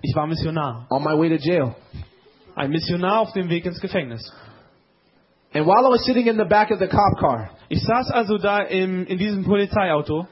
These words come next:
Speaker 2: I was handcuffed and I was looking in the mirror.
Speaker 1: Ähm, sie hatten mich, mir Handschellen angelegt und ich schaute mich im Spiegel an.
Speaker 2: And I asked the, the cop, the officer, I said,
Speaker 1: Und ich fragte den Polizisten,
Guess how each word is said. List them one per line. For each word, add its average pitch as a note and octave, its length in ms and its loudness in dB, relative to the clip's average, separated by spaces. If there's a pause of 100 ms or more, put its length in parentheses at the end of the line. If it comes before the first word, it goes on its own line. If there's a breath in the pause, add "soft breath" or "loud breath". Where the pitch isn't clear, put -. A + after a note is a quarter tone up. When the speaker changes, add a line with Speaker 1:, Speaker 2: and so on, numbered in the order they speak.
(240 soft breath)
Speaker 2:
I D3 120 2
was D#3+ 140 2
handcuffed G#3+ 580 2
and F#3+ 100 2
I E3+ 60 4
was D#3 100 2
looking G3 240 -2
in F#3+ 120 0
the F#3 60 0
mirror. G3+ 400 2 (840 loud breath)
Speaker 1:
Ähm, D#3 160 -6
sie F#3 180 0
hatten G#3+ 240 -2
mich, G#3+ 300 2
mir F3 160 0
Handschellen A3 380 0
angelegt G3+ 480 -2
und F#3 80 -4
ich D#3+ 100 -4
schaute F#3+ 300 0
mich F3+ 140 -2
im E3 100 -4
Spiegel G3+ 340 -2
an. F3+ 260 -2 (680 soft breath)
Speaker 2:
And D3+ 120 0
I E3 100 2 (120)
asked A3+ 140 -2
the, G3+ 60 0 (240)
the F3+ 100 2
cop, G#3 480 2
the D#3 100 4
officer, F#3+ 500 2
I F3 60 2
said, F#3 300 2 (500)
Speaker 1:
Und D#3+ 80 -4
ich D#3+ 120 -6
fragte A3 300 -2
den G#3+ 120 -2
Polizisten, G#3+ 680 -2